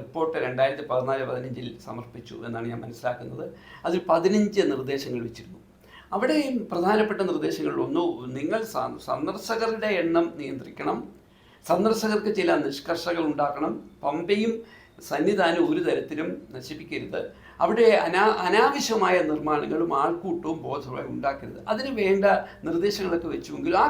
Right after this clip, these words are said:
കാര്യങ്ങളിലൊന്നും നമ്മൾ ഉദ്ദേശിക്കുന്ന തരത്തിൽ, ഏതാണ്ട് എൻ്റെ അറിവ് ശരിയാണെങ്കിൽ, ഒരു ആയിരത്തി ഇരുന്നൂറ്റമ്പത് കോടി രൂപയുടെ പ്രൊജക്റ്റൊക്കെ വെച്ചിട്ടു അതൊന്നും മുന്നോട്ട് നീങ്ങില്ല. അതിൻ്റെ പിന്നിൽ നമ്മൾ പറഞ്ഞ ചില, ഇതിനിടയിലെ ചില, ഏഹ്, എന്താണ് പറയുന്നത്, ചില ദുരൂഹമായ ചില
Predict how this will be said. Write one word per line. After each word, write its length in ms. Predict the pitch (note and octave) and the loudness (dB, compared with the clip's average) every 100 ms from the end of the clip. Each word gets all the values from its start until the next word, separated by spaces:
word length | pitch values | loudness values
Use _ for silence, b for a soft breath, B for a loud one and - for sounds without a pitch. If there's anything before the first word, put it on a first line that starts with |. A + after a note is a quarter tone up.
| C#4 | 2
കാര്യങ്ങളിലൊന്നും 600 | B3+ A#3+ C4+ A#3+ G3+ G3 G3 | 0 0 -4 -4 -4 -2 -2
നമ്മൾ 140 | F3+ - | -2 0
ഉദ്ദേശിക്കുന്ന 460 | F3+ F#3 - F#3+ D#3 | 0 0 -2 -4 -4
തരത്തിൽ, 260 | - C#3 C3+ | -6 -8 -6
ഏതാണ്ട് 300 | D3+ F3 F#3 F#3 B B B - | -4 -2 -2 -4 B B B -6
എൻ്റെ 140 | E3 F3 | 2 6
അറിവ് 180 | D#3+ F#3 F3+ | 6 4 0
ശരിയാണെങ്കിൽ, 400 | F3 F3+ F#3 F#3 | -2 0 2 2
ഒരു 80 | F3 D3+ | 4 4
ആയിരത്തി 320 | E3 F#3 G3 G3 | 4 2 -2 -4
ഇരുന്നൂറ്റമ്പത് 460 | F#3 F#3 F3+ F#3 F3 | -4 -4 -6 -6 -6
കോടി 200 | D#3+ F3 F3+ | -2 0 2
രൂപയുടെ 220 | F#3 F3+ D3 | 2 0 -2
പ്രൊജക്റ്റൊക്കെ 480 | D#3+ G#3+ G#3 F#3+ D#3 | -4 -4 -6 -6 -6
വെച്ചിട്ടു 240 | D#3 - G3+ | -6 -6 -4
അതൊന്നും 280 | A3 F3+ E3 | -4 -4 -4
മുന്നോട്ട് 300 | D3+ E3 E3+ C#3 | -4 0 -2 -2
നീങ്ങില്ല. 260 | C#3 C3 F#3+ | -4 -2 0
അതിൻ്റെ 180 | B3 B3+ | -2 -2
പിന്നിൽ 200 | A3 A3+ G3+ | -2 0 0
നമ്മൾ 160 | F3+ G3+ G3+ E3 | 0 0 0 0
പറഞ്ഞ 260 | E3 E3+ E3+ | 0 -2 -2
ചില, 100 | D#3+ D#3+ - B B B | 2 4 2 B B B
ഇതിനിടയിലെ 560 | F3 F#3 E3+ G3+ G3+ G#3 F#3+ | 2 6 6 6 6 4 4
ചില, 120 | E3+ E3 - B - - | 6 6 6 B -6 0
ഏഹ്, 180 | C#3 C3+ - C3+ D3 | 0 0 -4 -4 0
എന്താണ് 280 | D#3 D3 C#3 C3+ | 4 4 4 -2
പറയുന്നത്, 280 | C3+ C3+ - | -4 -6 0
ചില 100 | E3 D3+ - D#3+ | 4 4 2 4
ദുരൂഹമായ 520 | F3 G3 F#3+ F3 E3+ E3 | 4 6 4 6 4 2
ചില 120 | D3+ | 2